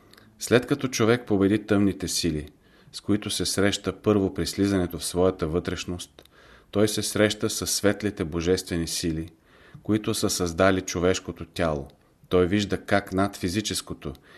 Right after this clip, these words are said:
и етерното тяло работят божествените сили и божествените същества. Тогава човек е вече готов да стане вестител,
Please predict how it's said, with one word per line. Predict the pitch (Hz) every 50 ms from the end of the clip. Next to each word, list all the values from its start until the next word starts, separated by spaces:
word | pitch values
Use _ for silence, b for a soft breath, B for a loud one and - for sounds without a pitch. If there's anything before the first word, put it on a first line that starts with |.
| B B B
и | 92 90
етерното | 98 104 101 - 98 95 95 95 87 - 87
тяло | - - 92 90 87 85 82 82 - - B B B B B B B
работят | 90 87 87 82 92 107 107 - 113 92 80
божествените | 80 90 90 85 98 104 98 - - 98 95 92 92 - 87
сили | - - - - 95 87 92 90
и |
божествените | 80 73 82 78 85 90 90 - - - 85 82 82 - 80
същества. | - - 82 - - - 82 - - - - 78 73 - - b b b b b b b b b b b b
Тогава | - - 82 98 98 98 98 92
човек | - - - 92 95 98 - -
е | 92
вече | 85 95 92 - -
готов | 80 85 85 85 - 98 98 92
да | 80 82
стане | - - - 87 85 85 82
вестител, | 76 78 76 - - - - - - 76 73